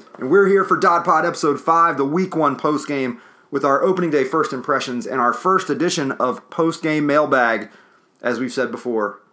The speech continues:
podcasts go best with a beer. Tonight, we are drinking Throwing Shadows, an eight point two percent double New England I P A from Trapezium Brewing Company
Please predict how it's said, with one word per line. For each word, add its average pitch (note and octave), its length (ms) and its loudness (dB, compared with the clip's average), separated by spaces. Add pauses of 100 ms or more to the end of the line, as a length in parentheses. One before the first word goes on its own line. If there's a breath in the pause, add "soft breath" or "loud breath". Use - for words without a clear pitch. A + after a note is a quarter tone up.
podcasts B2 400 -2
go B2+ 120 -4
best A#2+ 240 -4
with A2 80 -8
a A2+ 40 -6
beer. D3 460 0 (260 loud breath)
Tonight, E3 520 0
we C3+ 100 -2
are B2+ 60 2
drinking A#2 320 -6
Throwing C3+ 400 -2
Shadows, D#3 500 0
an C3 60 -4
eight B2+ 160 -2
point A#2+ 200 -6
two B2 120 -8
percent G#2+ 360 -8
double A2 260 -2
New A2 200 -4
England A2 300 -4
I G#2+ 120 2
P A2+ 220 -6
A A2 120 -2
from A#2 180 -10
Trapezium C3+ 680 -2
Brewing A#2 320 -2
Company A2 460 -6